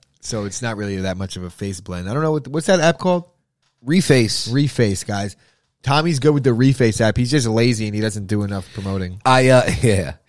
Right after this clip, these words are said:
Speaker 2: The, the only thing that bothers me with,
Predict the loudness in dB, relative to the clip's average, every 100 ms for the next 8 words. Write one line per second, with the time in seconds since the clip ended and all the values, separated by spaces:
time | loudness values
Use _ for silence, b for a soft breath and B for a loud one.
0 | b b b b b -4 0 2 2 2
1 | 2 4 4 4 2 2 0 0 -2 _
2 | _ _ _ -10 -2 0 0 -4 -10 -12